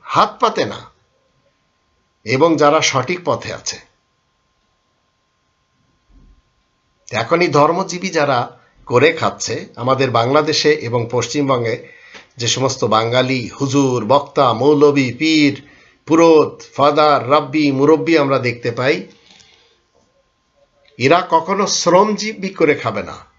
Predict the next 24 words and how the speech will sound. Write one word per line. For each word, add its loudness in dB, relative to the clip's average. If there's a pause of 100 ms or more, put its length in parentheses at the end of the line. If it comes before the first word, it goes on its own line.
(120)
এরা 0
ধর্মজীবী 0
করে -2
খাবে। -4 (380)
এবং 0
ধর্মের 0
বিনিময় 0
নেওয়া 2 (1300)
কখনো 4
কখনো 2
দেখবেন 0
এরা 4
বলবে 2
ঠিক -6
না, -4 (720)
তবে 2
তারা 2 (340)
এই -8
বিনিময়কে 2
বলে 2 (100)
হাদিয়া 0
নেওয়া 0
জায়েজ -4
আছে। -16